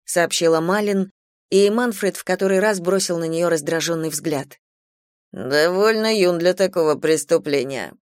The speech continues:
проговорил он. "Даже слишком юн". Малин хорошо помнила, что сказала им эта удивительная женщина, специалист из Н К Ц, сумевшая поставить Будил на место,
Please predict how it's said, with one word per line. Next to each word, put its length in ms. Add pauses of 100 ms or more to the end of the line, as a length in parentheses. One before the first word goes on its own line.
проговорил 580
он. 300 (160)
"Даже 600
слишком 540
юн". 420 (640)
Малин 380
хорошо 360
помнила, 500
что 220
сказала 540
им 180
эта 220
удивительная 640
женщина, 680 (260)
специалист 720
из 180
Н 180
К 160
Ц, 280
сумевшая 580
поставить 560
Будил 380
на 160
место, 500